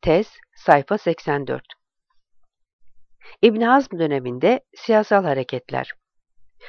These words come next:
Abdurrahman bin Muhammed En-Nasır'ın Hicri üç yüz ellide ölümünden sonra oğlu Hakem bin Abdurrahman, Mustansır Billah lakabıyla hilafete geçmiş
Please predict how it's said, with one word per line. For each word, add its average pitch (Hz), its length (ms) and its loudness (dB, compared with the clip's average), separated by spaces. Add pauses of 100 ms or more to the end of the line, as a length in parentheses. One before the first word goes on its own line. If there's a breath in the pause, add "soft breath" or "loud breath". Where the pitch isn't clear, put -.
(160 loud breath)
Abdurrahman 254 680 2
bin 196 160 -2
Muhammed 170 480 -4 (420)
En-Nasır'ın 147 720 -4 (320 loud breath)
Hicri 208 380 -2
üç - 220 -6
yüz 208 140 -2
ellide 208 360 4
ölümünden 190 540 0
sonra 147 460 -4 (180)
oğlu 190 340 2 (240 loud breath)
Hakem 190 440 0
bin 156 180 -4
Abdurrahman, 131 760 -2 (320 soft breath)
Mustansır 214 680 0
Billah 180 340 2 (220)
lakabıyla 139 800 0
hilafete 175 600 2
geçmiş 160 540 -6